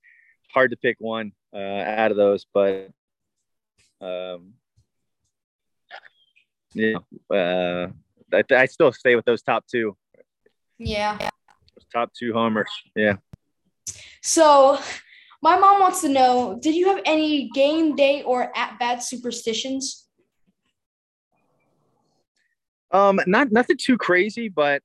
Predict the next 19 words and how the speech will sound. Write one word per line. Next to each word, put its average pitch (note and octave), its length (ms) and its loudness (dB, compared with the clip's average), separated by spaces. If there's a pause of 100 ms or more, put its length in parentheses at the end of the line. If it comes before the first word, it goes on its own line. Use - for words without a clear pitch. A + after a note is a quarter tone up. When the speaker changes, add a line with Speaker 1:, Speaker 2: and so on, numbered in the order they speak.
(140)
Speaker 1:
um, B2+ 420 -10 (500)
if D3 200 -6
I, D#3 560 4
like, C3 280 -4
had D3+ 120 -2
a C#3 40 -8
good C3+ 180 -8
game C3+ 240 -6
the B2+ 80 -8
game B2+ 160 -6
before, C3+ 500 2
I C3 80 2
would C3 240 -2
wear, B2+ 480 2 (560)
um, A2+ 320 -10
the A2 100 -8
same C3+ 340 0
socks - 720 -4 (200)
as, A#2 420 -4